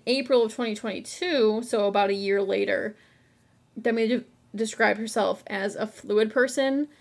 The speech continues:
and also says that she adopted a she, her pronouns and was starting to feel more feminine.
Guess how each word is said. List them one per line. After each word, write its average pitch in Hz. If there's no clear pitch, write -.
and 214
also 214
says 196
that 190
she 196
adopted 185
a 226
she, 214
her 220
pronouns 127
and 208
was 214
starting 190
to 202
feel 175
more 180
feminine. -